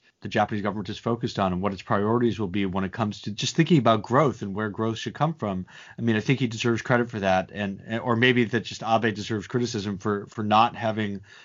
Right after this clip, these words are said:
uh, done that under, you know, on his watch. And you might recall from my book that that was exactly one of the missed opportunities, uh, maybe the greatest missed opportunity, I think, of Abe's tenure. So it's something to watch. It's not done yet. But I do think in the short time that Suga has been in office, I, I mean, I think it's ac-, it's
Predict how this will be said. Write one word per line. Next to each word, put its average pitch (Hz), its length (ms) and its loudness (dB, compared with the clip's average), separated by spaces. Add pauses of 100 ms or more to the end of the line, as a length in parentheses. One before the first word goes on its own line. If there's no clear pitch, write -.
(100)
uh, 98 140 0
done 113 320 4
that 101 180 4
under, 104 440 -6
you 104 100 -4
know, 98 60 -4
on 101 120 -2
his 104 220 -4
watch. 113 320 4
And 92 220 -6
you 104 100 -4
might 110 220 0
recall 107 260 2
from 107 120 -6
my 101 100 0
book 120 240 2
that 98 80 -10
that 110 120 0
was 98 140 -6
exactly 110 320 0
one 104 160 0
of 101 80 -2
the 98 60 -4
missed 101 240 -4
opportunities, 101 680 -4 (360)
uh, 95 140 2
maybe 110 280 4
the 104 80 2
greatest 120 460 4
missed 101 180 -2
opportunity, 92 580 -4
I 95 120 -8
think, 95 320 -4 (420)
of 101 180 4
Abe's 101 380 4
tenure. 82 380 -2
So 143 200 4
it's 143 120 2
something 180 260 4
to 170 60 6
watch. 139 340 4
It's 117 160 -8
not 120 220 2
done 123 180 4
yet. 101 300 2 (400)
But 110 320 4
I 120 100 0
do 123 220 0
think 117 240 -2
in 107 60 -4
the 104 60 -2
short 113 280 -4
time 113 220 2
that 101 100 -8
Suga 104 280 -4
has 101 120 -8
been 104 100 -8
in 104 80 -2
office, 107 380 2
I, 101 100 -2
I 98 60 -10
mean, 104 160 -2
I 98 80 0
think 95 200 -6
it's 95 160 -6
ac-, 98 220 -10
it's - 160 -16